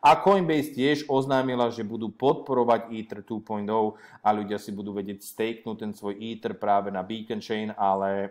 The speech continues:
nevieme, že za akých hodnôt alebo na aké hodnoty. Dobre, ešte jedna správa, e, tak ku koncu. Pozrite sa aj na tento projekt, ktorý sa, e, bude volať Efforts. E, Steve Wozniak, je to Steve Wozniakov projekt,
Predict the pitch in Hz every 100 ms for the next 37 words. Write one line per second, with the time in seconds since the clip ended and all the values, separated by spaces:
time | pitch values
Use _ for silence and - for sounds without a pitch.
0 | 107 110 110 107 104 98 95 98 104 101
1 | - 95 98 90 117 117 110 107 98 98
2 | 101 101 101 101 101 98 95 98 - -
3 | - 147 156 135 131 190 - 196 190 180
4 | 180 175 165 156 139 139 139 123 143 131
5 | 135 135 147 135 - 135 131 131 147 156
6 | 170 170 - 147 123 120 113 131 139 135
7 | 110 135 175 165 151 - 139 131 123 131
8 | 123 - - - 123 117 123 123 117 117
9 | 117 110 - 151 156 156 156 139 135 135
10 | 127 113 110 110 113 110 107 - 147 147
11 | - 117 95 131 160 123 120 127 123 123
12 | 123 123 - 135 143 139 131 127 120 110
13 | 147 139 135 127 127 120 113 120 127 131
14 | 127 -